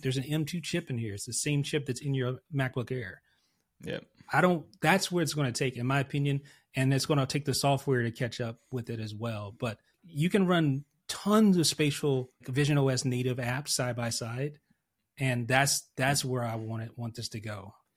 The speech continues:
Speaker 2: I think we'll get there, like, maybe ten, fifteen years from now, instead of going, going into corporate America office in a bunch of cubicles with, you know, MacBooks or I B M ThinkPads, people are just gonna be at their cubicles with a headset and a keyboard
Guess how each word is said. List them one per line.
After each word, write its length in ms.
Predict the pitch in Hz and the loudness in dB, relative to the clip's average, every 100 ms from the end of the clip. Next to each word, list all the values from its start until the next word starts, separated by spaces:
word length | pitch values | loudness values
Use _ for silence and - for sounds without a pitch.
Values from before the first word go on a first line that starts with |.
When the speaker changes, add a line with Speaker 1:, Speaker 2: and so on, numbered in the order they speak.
| - | -16
Speaker 2:
I 80 | 117 | -6
think 240 | 156 165 | -4 -2
we'll 80 | 151 | 0
get 200 | 143 - | -2 -4
there, 260 | - 113 120 | -8 -8 -6
like, 200 | 110 - - _ _ - | -6 -6 -16 _ _ -2
maybe 220 | 117 117 | 0 0
ten, 400 | - 117 123 123 | 0 -2 0 -2
fifteen 300 | 120 - 113 | -4 -2 0
years 160 | 123 | 0
from 100 | 117 | 0
now, 140 | 104 104 | -2 -2
instead 240 | 104 110 | 0 0
of 180 | 107 101 - - | 0 -2 -12 -4
going, 360 | 113 110 107 104 - - - | 0 2 0 -2 -6 -8 -4
going 220 | 117 113 | 0 2
into 100 | 107 | 2
corporate 300 | - 104 107 | 0 0 2
America 260 | 110 110 107 | 2 2 2
office 480 | 117 113 104 - | 0 0 -2 -2
in 80 | 104 | -4
a 60 | 104 | -4
bunch 160 | 107 | -4
of 40 | 107 | -6
cubicles 460 | - 107 104 107 101 | -6 -4 0 0 -2
with, 220 | 98 - _ _ _ _ _ | -8 -12 _ _ _ _ _
you 60 | 117 | -4
know, 180 | 101 98 101 | -4 -6 -4
MacBooks 480 | 101 107 101 95 101 | -2 0 -2 -4 -4
or 120 | 101 | -2
I 100 | 101 | 0
B 100 | 104 | 0
M 80 | 101 | -2
ThinkPads, 540 | 104 107 98 95 - | -4 -4 -6 -6 -8
people 180 | 101 101 | -6 -6
are 40 | |
just 120 | 98 | -6
gonna 120 | - 98 | -6 -4
be 180 | 101 | -2
at 80 | 104 | -4
their 80 | 101 | -6
cubicles 540 | - 101 101 104 95 | -8 -8 -6 -6 -6
with 120 | 101 95 | -10 -10
a 60 | |
headset 340 | 104 107 - 110 | -6 -4 -4 -4
and 60 | |
a 40 | 110 | -6
keyboard 380 | 117 127 - | -8 -12 -14